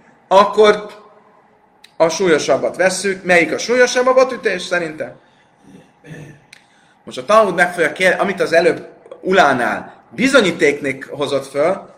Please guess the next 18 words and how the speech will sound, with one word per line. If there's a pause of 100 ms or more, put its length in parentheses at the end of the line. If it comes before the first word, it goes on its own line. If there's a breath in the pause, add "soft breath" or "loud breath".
most
a
Talmud
megpróbálja (100)
ellen
bizonyítéknek
felhozni.
Miért? (360 soft breath)
De
most
mit
mondott
Rabbi
Yochanan? (300 soft breath)
Ha
van
két (840)
tényező,